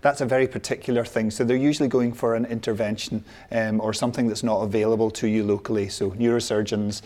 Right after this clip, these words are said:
vascular surgeons, um, uh, pediatric surgeons who are gonna explore the bowel, for example.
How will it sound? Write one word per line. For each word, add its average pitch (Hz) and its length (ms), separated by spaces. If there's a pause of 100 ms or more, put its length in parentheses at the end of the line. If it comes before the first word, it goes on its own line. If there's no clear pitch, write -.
(200)
vascular 110 480
surgeons, 104 720
um, 104 420 (340)
uh, 101 160
pediatric 101 480
surgeons 101 380
who 107 80
are - 20
gonna 101 220
explore 104 320
the 101 80
bowel, 95 320
for 104 140
example. 95 420